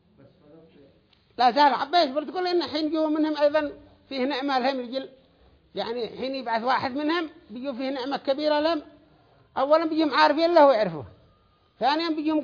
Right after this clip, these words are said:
Speaker 2: قادرين على الإيش؟ التفاهم فيما بينهم، وسهل ال-، يعني إيش؟ التعامل فيما بينهم. يعني كل هذا يعني أسب-، يعني إن السبب المفروض كل هذا الأمر هو سبب للهداية،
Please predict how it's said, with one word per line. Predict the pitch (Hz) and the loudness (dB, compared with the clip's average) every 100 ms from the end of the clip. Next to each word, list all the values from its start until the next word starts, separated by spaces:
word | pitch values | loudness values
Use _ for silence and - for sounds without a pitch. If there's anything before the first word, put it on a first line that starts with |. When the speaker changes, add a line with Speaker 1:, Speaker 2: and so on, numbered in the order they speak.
| 320 | 2
Speaker 2:
قادرين | 294 294 269 | 2 -2 -2
على | 277 277 | 0 2
الإيش؟ | 285 247 | 0 -2
التفاهم | 226 247 262 254 240 | -4 -2 0 0 -2
فيما | 233 226 | -4 -2
بينهم، | 208 208 277 294 - - _ | -2 -4 -4 -8 -12 -20 _
وسهل | - 190 262 262 | -8 -2 0 0
ال-، | 247 - - - 180 | -2 -8 -14 -14 -10
يعني | 214 220 240 254 | -6 -4 -2 0
إيش؟ | 220 | -2
التعامل | 196 220 233 247 220 | -4 -2 -2 -2 -4
فيما | 233 226 | -2 0
بينهم. | 220 214 180 160 - _ _ _ _ | 0 -2 -4 -6 -14 _ _ _ _
يعني | - - 277 254 | -8 -6 -6 -4
كل | 330 320 | -4 2
هذا | 302 339 339 | 4 4 2
يعني | 302 285 285 - | 0 -2 -6 -8
أسب-، | 254 226 277 | -8 -10 -8
يعني | 254 247 277 | -8 -6 -6
إن | 277 | -6
السبب | 226 - 294 302 208 | -6 -4 0 0 0
المفروض | 269 277 247 269 208 | -2 -4 -6 -6 -6
كل | 277 269 | -6 0
هذا | 262 269 262 | 2 2 -2
الأمر | 294 294 | -4 -6
هو | 233 | -8
سبب | 220 269 285 285 - _ _ - | -8 -6 -6 -8 -12 _ _ -14
للهداية، | 233 226 302 262 156 | -10 -4 0 0 0